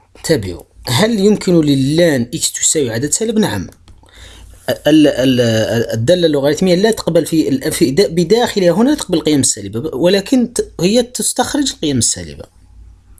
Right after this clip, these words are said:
والدالة على ذلك لوغاريتم زيرو زائد تعطي لنا زائد، لاحظوا، صفر زائد تعطيكم ناقص ثمانية، يعني تعطي القيم السالبة عادي. لاحظوا، إلا أنه هذا مضروب في ماذا؟ مضروب في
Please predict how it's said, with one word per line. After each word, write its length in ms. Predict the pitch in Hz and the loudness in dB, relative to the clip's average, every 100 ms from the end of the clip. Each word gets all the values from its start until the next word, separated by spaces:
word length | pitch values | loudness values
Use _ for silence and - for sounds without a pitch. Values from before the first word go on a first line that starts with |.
| - - - | -20 -20 -8
والدالة 340 | 104 160 185 | 0 0 2
على 120 | 160 156 | 2 2
ذلك 360 | 175 240 240 | 2 0 0
لوغاريتم 580 | 165 151 139 131 117 95 - - - - | 2 2 2 0 -2 -4 -8 -18 -14 -6
زيرو 360 | 120 135 107 | 0 2 2
زائد 400 | 95 147 220 240 - _ _ _ _ - | 2 2 2 -2 -10 _ _ _ _ -14
تعطي 220 | - - | -8 -2
لنا 200 | 110 110 | 0 0
زائد، 340 | 107 160 180 117 | 2 0 0 -2
لاحظوا، 360 | 147 104 92 | -4 -4 -6
صفر 340 | - - - 107 | -4 -4 -4 -6
زائد 320 | 143 214 254 | -4 -2 -4
تعطيكم 320 | - 214 233 | -6 -2 2
ناقص 220 | 240 240 | 2 0
ثمانية، 220 | - 202 135 | -4 -2 -2
يعني 120 | 131 | -2
تعطي 220 | 196 208 | -4 -4
القيم 260 | 202 196 220 | 0 2 2
السالبة 420 | - 208 202 208 | 0 -2 -4 -4
عادي. 280 | 214 117 - - - - - - - - - - - - - - - - - - _ _ _ - | -4 -4 -8 -18 -20 -20 -20 -18 -14 -14 -16 -20 -20 -20 -20 -16 -16 -18 -20 -20 _ _ _ -2
لاحظوا، 380 | 220 - 165 185 | 0 2 0 2
إلا 380 | 214 196 165 | 2 2 2
أنه 200 | 202 180 | 2 2
هذا 200 | 175 185 | 2 2
مضروب 220 | 185 160 143 | 2 0 -2
في 140 | 117 | -2
ماذا؟ 340 | 131 110 - - | 0 -2 -6 -14
مضروب 280 | 113 101 131 | -10 -6 -6
في 360 | 139 - 226 | -6 -4 -4